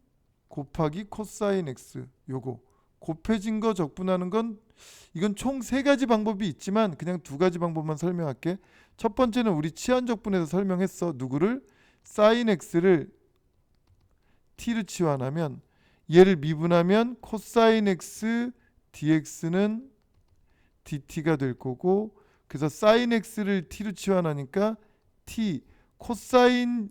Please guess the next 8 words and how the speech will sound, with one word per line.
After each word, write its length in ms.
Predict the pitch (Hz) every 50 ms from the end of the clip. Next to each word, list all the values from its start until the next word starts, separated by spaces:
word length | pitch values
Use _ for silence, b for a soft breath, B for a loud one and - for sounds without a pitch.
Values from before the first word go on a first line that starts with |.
| _ -
X 560 | 156 151 - - - - 233 240 247 226 -
디엑스가 540 | - 147 147 151 139 - - 165 156 165 147
디티니까 600 | - 135 131 - _ - 143 139 131 120 - 147
이렇게 440 | - - 135 147 127 - - 147 131
되어서 540 | 117 135 131 131 131 123 - 196 214 226 202
적분하면 800 | - 143 120 - - 147 143 143 143 143 160 190 214 240 247 b b b b b b b b b -
이분의 680 | - 151 165 160 151 170 180 180 175 160 147 135 135 139 _ -
일 420 | - 180 208 214 220 226 226 220